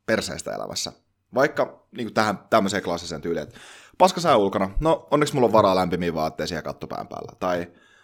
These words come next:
entäs jos mulla on vaikka ärsyttävä asiakas duunista jotain tällaista? No hei, mut kauppa käy silti, vaikka olisikin vaikeaa tässä tilanteessa. Tai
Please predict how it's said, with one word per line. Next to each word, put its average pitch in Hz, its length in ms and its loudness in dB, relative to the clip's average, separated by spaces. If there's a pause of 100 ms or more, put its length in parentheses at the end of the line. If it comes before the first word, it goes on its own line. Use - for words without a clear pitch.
(140)
entäs 104 220 0
jos 143 260 2
mulla 151 140 2
on 143 180 0
vaikka 143 560 0 (280)
ärsyttävä 127 420 6
asiakas 95 340 4
duunista 87 340 -4
jotain 76 240 -6
tällaista? 69 340 -6
No 160 40 2
hei, 180 140 4
mut 147 160 -6
kauppa 180 280 0
käy 143 160 4
silti, 104 340 2 (120)
vaikka 82 420 -6 (100)
olisikin 82 280 -10
vaikeaa 78 380 -10
tässä - 260 -16
tilanteessa. - 560 -12 (840)
Tai 92 540 0